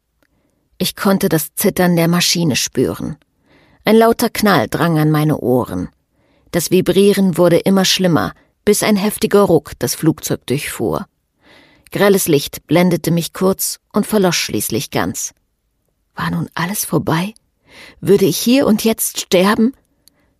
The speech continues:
Schweißperlen bildeten sich auf meiner Stirn. Ich schrie in der plötzlichen Dunkelheit panisch auf, umklammerte Brians Hand noch fester. Auch wenn ich ihn nicht leiden konnte,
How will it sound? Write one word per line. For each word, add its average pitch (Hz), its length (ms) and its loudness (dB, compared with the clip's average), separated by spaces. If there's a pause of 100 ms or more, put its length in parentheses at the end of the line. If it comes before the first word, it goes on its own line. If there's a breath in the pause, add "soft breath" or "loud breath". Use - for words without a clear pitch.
Schweißperlen 135 840 -2
bildeten 160 420 2
sich 151 220 -2
auf 156 140 -4
meiner 156 240 0
Stirn. 98 420 -4 (760 soft breath)
Ich - 180 2
schrie 185 340 0
in 131 120 0
der 139 80 2
plötzlichen 170 520 -2
Dunkelheit 180 540 0
panisch 175 440 0
auf, 151 300 0 (340 loud breath)
umklammerte 214 600 2
Brians 185 460 2
Hand 202 260 0
noch 208 160 2
fester. - 520 -6 (640)
Auch - 200 -4
wenn 120 100 0
ich 151 140 -4
ihn - 100 -4
nicht - 200 -4
leiden 156 300 2
konnte, 117 420 -2